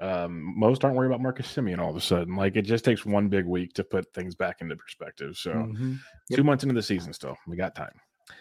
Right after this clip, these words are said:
Speaker 1: Uh, we have a question here in the YouTube chat before we head on out of here. Mike Genre, Genre asks,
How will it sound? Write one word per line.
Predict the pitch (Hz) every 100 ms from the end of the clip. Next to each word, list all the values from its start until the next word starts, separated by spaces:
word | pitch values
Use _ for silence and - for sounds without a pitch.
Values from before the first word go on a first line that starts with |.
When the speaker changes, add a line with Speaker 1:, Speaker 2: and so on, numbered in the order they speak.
| - - 104
Speaker 1:
Uh, | 104
we | 110
have | 107
a |
question | 127 117 110
here | 104
in | 104
the | 98 98
YouTube | 98 90
chat | - 101 92
before | 98
we | 90
head | 95
on | 92
out | 92
of | 95
here. | 98
Mike | 98 98
Genre, | - 95 98 95 95 - 95
Genre | 101 101 98 92 95
asks, | 98 98 95